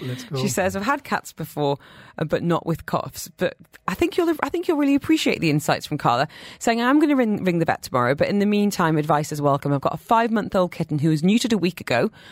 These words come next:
Speaker 2: so
Speaker 1: Okay.
Speaker 2: did have the opportunity to catch something. Also had first vaccination, second due in two weeks. Today he's got a cough or hairball. I've had cats before, but never had a hairball.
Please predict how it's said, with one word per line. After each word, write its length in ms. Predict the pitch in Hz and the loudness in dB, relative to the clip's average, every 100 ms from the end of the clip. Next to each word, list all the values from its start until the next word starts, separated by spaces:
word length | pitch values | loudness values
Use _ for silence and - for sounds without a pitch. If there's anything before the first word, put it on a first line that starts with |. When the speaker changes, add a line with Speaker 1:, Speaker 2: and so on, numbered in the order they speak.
| - 139 | -16 -10
Speaker 2:
so 120 | 139 131 | -2 0
Speaker 1:
Okay. 20 | |
Speaker 2:
did 220 | 214 214 | 2 0
have 180 | 214 202 | 0 0
the 60 | 202 | -2
opportunity 500 | 196 - 175 170 - | -2 0 0 0 -4
to 80 | |
catch 300 | - 156 - | -4 -4 -6
something. 400 | - - - 113 - - - - - | -6 -6 -4 -6 -6 -16 -20 -20 -4
Also 220 | - 226 208 | 0 2 0
had 120 | 196 | 0
first 300 | - 202 - | 0 0 0
vaccination, 680 | 160 - 165 151 - 151 | -2 -2 -4 -2 0 -2
second 360 | - 170 - 160 | 0 -2 0 0
due 120 | 151 | 2
in 120 | 147 | 0
two 180 | 147 143 | 0 -2
weeks. 260 | - - - - - - - | -4 -6 -12 -18 -20 -20 -20
Today 360 | - 233 226 226 | -2 0 2 0
he's 200 | 226 190 | -2 -2
got 160 | - | -2
a 40 | 170 | -4
cough 380 | - 277 277 - | 0 2 2 0
or 120 | 180 160 | -2 -2
hairball. 720 | - 311 339 349 370 381 381 - - - - | 0 2 2 2 2 2 0 -6 -20 -20 -2
I've 40 | |
had 140 | 254 247 | 0 0
cats 200 | 254 - | -2 -4
before, 320 | 208 - 202 | -2 2 2
but 140 | 170 | 2
never 240 | 185 180 185 | 0 2 0
had 140 | 175 | 0
a 60 | 170 | 0
hairball. 440 | 165 156 151 143 | 0 2 2 0